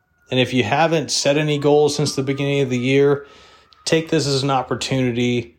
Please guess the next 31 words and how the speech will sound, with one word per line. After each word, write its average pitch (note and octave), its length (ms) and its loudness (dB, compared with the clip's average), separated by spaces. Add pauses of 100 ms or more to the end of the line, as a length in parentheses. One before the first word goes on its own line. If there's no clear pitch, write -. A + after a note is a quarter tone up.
(1200)
to C#3+ 100 -2
write E3 240 2
down E3 200 2
some D3 180 -4
new D#3 120 0
ones, - 380 -8 (1300)
to B2+ 100 -2
find D3 680 0
new C#3 240 0
whys, A2 680 -2 (1600)
and B2 140 -4
to B2+ 80 -2
see F3+ 220 2
what D#3+ 160 2
you C#3+ 100 0
can C#3+ 180 -4
kind C#3 260 -2
of A#2 100 -2
start C3 420 2
right B2 240 2
now A2+ 320 -4
that A2 140 0
can A2+ 160 -2
take C#3 320 0
you A#2 260 -2
into D#3+ 300 0
the C3 100 0
middle C3 340 4
of A#2 80 0
the A2+ 120 0
year C3+ 440 2